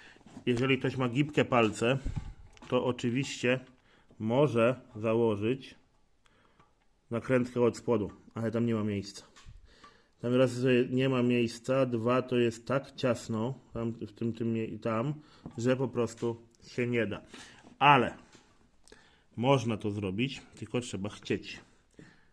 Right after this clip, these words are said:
I są takie możliwości, moi drodzy. Tylko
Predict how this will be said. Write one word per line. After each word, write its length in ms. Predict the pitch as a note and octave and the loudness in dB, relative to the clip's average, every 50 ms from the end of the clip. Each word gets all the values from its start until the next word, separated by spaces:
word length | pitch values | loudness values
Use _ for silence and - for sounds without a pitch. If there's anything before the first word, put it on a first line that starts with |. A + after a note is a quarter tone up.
| _ _ - | _ _ -12
I 80 | G#2 | -12
są 200 | G2+ - C#3 C3+ | -6 -4 -2 -2
takie 200 | A#2+ A2 - A2 | -2 -4 -4 -4
możliwości, 680 | G2+ G#2 G#2 G2 F#2 G2+ G2 G2 F#2 F#2 - - G#2 G2 | -6 -4 -6 -6 -6 -8 -8 -8 -8 -10 -12 -12 -12 -10
moi 220 | G2 F#2+ F#2+ F#2 | -10 -8 -10 -10
drodzy. 480 | F#2 F#2+ F2 E2+ E2+ F#2 G#2+ C3+ D3 D3 D3 - - _ _ - - _ _ _ _ _ _ _ _ _ _ _ _ _ _ - | -8 -8 -10 -10 -6 -4 -2 -2 -2 -4 -6 -12 -20 _ _ -20 -20 _ _ _ _ _ _ _ _ _ _ _ _ _ _ -12
Tylko 420 | - B2+ B2 - - B2+ A#2 A2+ | -6 -6 -6 -4 -2 -2 -2 -2